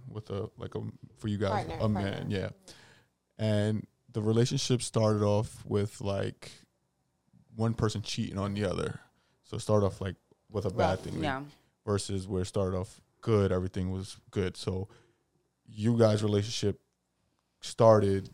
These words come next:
Speaker 1: when you guys were young friends and developed
Speaker 3: Mm-hmm.
Speaker 1: and knew each other in a more peaceful,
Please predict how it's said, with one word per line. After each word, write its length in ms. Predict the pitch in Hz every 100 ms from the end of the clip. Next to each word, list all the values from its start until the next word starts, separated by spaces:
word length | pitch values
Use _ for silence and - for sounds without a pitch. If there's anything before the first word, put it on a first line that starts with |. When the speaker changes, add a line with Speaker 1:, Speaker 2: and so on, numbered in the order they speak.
| - _ -
Speaker 1:
when 140 | 101
you 80 | 98
guys 280 | 101 95 92
were 120 | 92
young 400 | 92 104 113 110
friends 520 | 107 110 101 104 104
and 320 | 95 92 90 -
developed 460 | 101 104 101 98 220
Speaker 3:
Mm-hmm. 220 | 247 - - - -
Speaker 1:
and 100 | 104
knew 120 | 104 101
each 180 | 101
other 360 | 104 95 95 90 -
in 80 | 95
a 40 |
more 200 | 98 98
peaceful, 600 | - 110 104 - 95 95